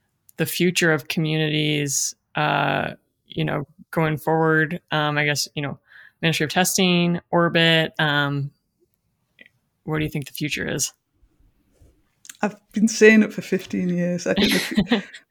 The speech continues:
Speaker 1: <laughs>
Speaker 2: the fu-, the future of business, the future of the world is community. And I,
Speaker 1: Mm.
Speaker 2: I st-, I, I,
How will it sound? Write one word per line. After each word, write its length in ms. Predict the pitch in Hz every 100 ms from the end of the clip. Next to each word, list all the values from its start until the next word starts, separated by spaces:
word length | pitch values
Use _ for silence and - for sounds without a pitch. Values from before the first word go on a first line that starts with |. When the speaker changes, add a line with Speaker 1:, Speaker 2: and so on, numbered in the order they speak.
| - -
Speaker 1:
<laughs> 0 |
Speaker 2:
the 80 |
fu-, 380 | - 254 269 214
the 100 | 226
future 400 | 233 294 285 294
of 120 | 226 190
business, 440 | 202 202 240 254
the 40 | -
future 260 | 226 -
of 60 | 202
the 80 | 196
world 260 | 190 196
is 100 | 190
community. 560 | - 185 180 175 156 147 _ - -
And 100 | 196
I, 120 | 175
Speaker 1:
Mm. 60 | 165
Speaker 2:
I 80 | 214
st-, 220 | - -
I, 140 | 208 -
I, 180 | 208